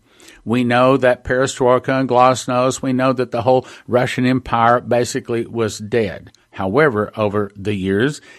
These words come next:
it has revived itself. So this is just giving us a brief history on where Russia has been. Now it's about to tell us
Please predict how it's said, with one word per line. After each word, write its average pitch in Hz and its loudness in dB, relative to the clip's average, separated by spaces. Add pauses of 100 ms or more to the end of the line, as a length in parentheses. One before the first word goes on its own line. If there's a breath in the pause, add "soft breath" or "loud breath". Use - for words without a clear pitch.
(100)
it 123 2
has 131 0
revived 151 0
itself. 98 -6 (300 soft breath)
So 113 -2
this 143 -2
is 160 -2
just - -4
giving 135 0
us 131 -4
a 110 0
brief 123 -4
history 113 -4 (280 loud breath)
on 110 0
where 123 0
Russia 120 -2 (100)
has 180 0
been. 110 -2 (380 soft breath)
Now 113 0
it's 110 -4
about 107 -2
to 113 -10
tell 110 -2
us 107 -4